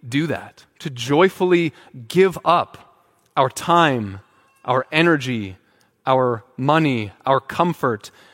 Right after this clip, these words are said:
because we know that we have something better, something that will last longer. Or should I say we have, we know someone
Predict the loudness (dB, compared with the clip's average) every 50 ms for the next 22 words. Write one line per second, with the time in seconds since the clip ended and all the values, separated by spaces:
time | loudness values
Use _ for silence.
0 | _ _ _ -12 -10 -8 -6 -6 -6 -6 -4 -4 -2 0 2 4 4 4 4 4
1 | 4 2 0 -2 -2 -4 -4 -2 0 2 2 2 0 0 -2 0 0 0 0 0
2 | 0 0 0 0 -2 -6 -12 -18 -8 -4 -2 -2 -2 -2 -6 -8 -10 -14 _ _
3 | _ _ _ _ _ _ _ _ _ _ _ _ _ _ _ -18 -10 -4 0 0
4 | 0 0 0 0 0 2 2 2 0 0 -2 -2 0 2 4 4 2 2 -2 -10
5 | -6 -2 0 2 2 2 0 -2 -4 -8 -10 -12 -14 -18 _ _ _ _ _ _
6 | _ _ _ _ _ _ _ _ _ _ _ _ _ _ _ _ _ _ _ _
7 | _ _ _ _ -4 -4 -4 -2 0 0 0 0 2 2 0 2 2 0 0 0
8 | 0 0 0 -2 -8 -18 -20 _ _ _ _ _ _ _ _ _ _ _ -6 -4
9 | -2 0 2 4 4 4 4 2 0 -2 -2 -2 -2 -2 -4 -6 -8 -8 -10 -14